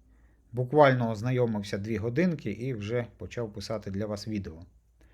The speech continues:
Хочу скинути відповідальність трохи на вас. Надіюсь, що ви побачите щось тут я, що я не вказав, що я не доробив, і напишете це в коментарях.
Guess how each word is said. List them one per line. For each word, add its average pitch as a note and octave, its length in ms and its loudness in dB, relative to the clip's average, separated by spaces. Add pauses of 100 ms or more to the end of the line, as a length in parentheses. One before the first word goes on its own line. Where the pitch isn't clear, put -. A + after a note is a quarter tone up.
(360)
Хочу E3 300 0
скинути C3 480 0
відповідальність A#2+ 720 0
трохи A#2 300 -2
на A#2+ 100 0
вас. F3 260 4
Надіюсь, A#2 360 -2
що A#2 180 -8
ви A2 200 0
побачите G#2+ 680 -2
щось G2+ 320 -6
тут G#2 260 -12
я, G#2+ 180 -2
що - 240 -8
я G#2+ 200 0
не G2 120 -2
вказав, B2 460 -2
що - 180 -8
я G#2 100 0
не G2+ 140 0
доробив, B2+ 540 0
і C4 100 -4
напишете E3 580 -2
це B2+ 140 -6
в A2+ 80 -6
коментарях. A2+ 600 -4